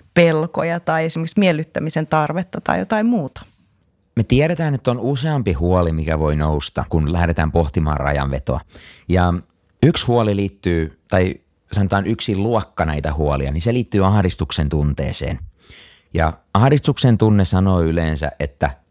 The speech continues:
Speaker 2: nyt pitää olla varuillaan, varo, ettei tapahdu jotain ikävää. Ja se ahdistus, mikä yleensä nousee rajanvetotilanteissa, niin siihen yleensä liittyy huolia ja ajatuksia,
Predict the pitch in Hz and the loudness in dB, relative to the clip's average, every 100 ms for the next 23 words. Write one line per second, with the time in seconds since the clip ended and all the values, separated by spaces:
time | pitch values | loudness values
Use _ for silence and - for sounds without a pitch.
0 | - 95 - 80 73 67 67 76 107 113 | -6 -2 -2 -2 -2 -2 -2 2 2 2
1 | 107 98 92 90 78 _ - 87 90 90 | 2 2 0 0 -4 _ -2 2 4 2
2 | 78 - 78 85 82 80 78 76 71 71 | 0 -2 0 0 0 -2 -2 -2 -2 -4
3 | 67 80 65 57 135 - _ _ _ _ | -4 -4 -6 -6 -10 -12 _ _ _ _
4 | - - _ _ 92 90 92 90 - 98 | -20 -20 _ _ 0 2 2 0 0 2
5 | 104 139 139 - 120 107 101 90 95 101 | 2 2 0 0 0 0 0 0 0 0
6 | 95 82 82 87 85 82 80 80 78 76 | 0 -2 0 0 0 0 0 0 0 0
7 | 73 78 76 71 73 71 78 76 90 113 | -2 0 0 0 -2 -4 -4 -4 0 0
8 | 104 98 127 117 90 85 87 - 78 76 | 2 2 2 0 0 0 -2 -2 -2 0
9 | 90 92 90 78 71 78 80 78 71 - | 2 2 2 0 -2 0 0 0 -4 -4
10 | 73 71 | -2 -2